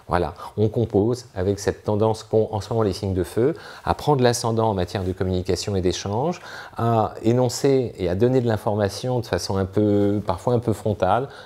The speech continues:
un peu « c'est comme ça », et puis, euh, « et si tu comprends pas, euh, peut-être que t'es un peu ballot ». Euh, ne pas se laisser agacer par cette façon de fonctionner, euh, un peu autoritaire. Euh, pas bien grave, hein, on les laisse parler, on sourit, pas bien grave, tout ça.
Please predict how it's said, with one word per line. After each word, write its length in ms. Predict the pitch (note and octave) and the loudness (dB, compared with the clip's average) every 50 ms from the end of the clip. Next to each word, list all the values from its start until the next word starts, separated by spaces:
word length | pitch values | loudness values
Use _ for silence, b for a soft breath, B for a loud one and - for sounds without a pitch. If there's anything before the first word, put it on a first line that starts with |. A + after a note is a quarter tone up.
| B - | B -6
un 80 | G2+ | -4
peu « 140 | F#2 A2 A#2 A2 | 2 4 4 4
c'est 160 | - A2 F#2+ | 4 0 2
comme 160 | - G#2+ A2+ | 2 2 2
ça », 260 | - - B2+ C3 C3+ A2 | 4 2 2 2 2 2
et 40 | G2 | 0
puis, 180 | - A#2+ A#2 - | 0 0 0 2
euh, « 300 | - - - - - B2+ | 2 2 2 0 0 0
et 80 | C#3 | -2
si 140 | A#2+ - B2 | 0 -2 -2
tu 100 | B2+ C3+ | -2 -2
comprends 260 | B2 - A#2 C3 B2+ | -2 0 2 2 2
pas, 360 | B2 - C#3+ C#3+ C#3+ C#3+ C#3 B2+ | 2 2 2 4 4 2 2 2
euh, 440 | A#2+ A2+ A2 A2 G#2+ A2 A#2 A2+ | 2 0 0 0 0 0 0 -2
peut-être 220 | B2 - A#2+ A#2+ A#2 | 0 0 0 0 2
que 80 | - | 0
t'es 140 | A2+ - A2+ | 0 0 2
un 100 | G2+ G#2+ | -2 0
peu 100 | - A2+ | 0 2
ballot ». 380 | A2 A2 A2 G#2+ A2+ C3 D#3+ - B B B B B B B B - | 6 6 6 6 6 2 2 0 B B B B B B B B -6
Euh, 200 | G#2+ A2+ A2+ A2+ | -2 0 0 2
ne 160 | A2+ A2+ C3 | 6 6 6
pas 140 | C3 D3 C#3+ | 6 6 2
se 160 | C#3 - C#3 | 0 2 0
laisser 220 | C3 A#2 - - A#2+ | 0 0 2 2 0
agacer 500 | A#2 A2+ A2+ A2 G#2+ - - B2+ B2+ B2 | 2 4 4 4 2 2 0 0 0 2
par 180 | - G2+ F#2+ | 0 -2 -2
cette 200 | - - G2+ - | 0 -2 -4 -2
façon 240 | - G#2+ G2 - A#2 | 0 -4 -2 -2 -4
de 40 | G#2 | -4
fonctionner, 800 | - - G#2+ G2+ - - G2 G2+ G#2+ A2 A2 A#2 A#2 A2 G2+ | -2 -2 -2 -2 0 0 0 2 2 2 2 4 4 2 2
euh, 300 | F#2+ F#2+ G2 G2 G2 G2 | 2 2 2 0 0 0
un 40 | G2 | -2
peu 140 | F#2+ - A2 | 2 4 4
autoritaire. 680 | G#2+ - B2+ A2 G#2 G2+ G2+ - F#2+ F2+ F#2 G#2+ B2+ C#3 B B B B B B B B B B - | 4 4 2 0 0 -2 0 0 0 2 2 0 -2 -6 B B B B B B B B B B -10
Euh, 180 | E2+ D2+ D#2+ E2 | -6 -4 -4 -4
pas 160 | - - F#2 | -4 -2 0
bien 160 | F#2+ G2+ G2 | 2 2 2
grave, 300 | E2+ D#2+ F2 E2 F2+ F#2 F#2+ - - D#2 | 2 0 -2 -2 -4 -6 -8 -12 -10 -10
hein, 220 | D2+ E2 G2+ A2 G2+ | -8 -8 -8 -8 -8
on 120 | F2 E2+ | -6 -4
les 100 | F2+ F2+ | -2 0
laisse 160 | F2+ F2+ - - | 0 0 -2 -2
parler, 420 | - E2+ D#2+ F2+ F2 E2+ F#2 G2+ | -4 -4 -4 -2 -2 0 0 -2
on 160 | G2+ E2 D2+ | -2 -4 -8
sourit, 480 | - - - E2+ - E2 D#2+ E2+ F2 - - - - - _ - - - - - - - | -10 -8 -8 -6 -6 -4 -4 -4 -6 -6 -8 -10 -12 -14 _ -20 -20 -20 -20 -20 -8 -2
pas 80 | - E2+ | -2 -2
bien 120 | - E2 | -2 -2
grave, 180 | E2 - D#2+ - - - - - | -4 -4 -4 -6 -6 -18 -20 -8
tout 100 | - F2+ | -8 -6
ça. 240 | - - C#3 E3+ | -2 0 0 0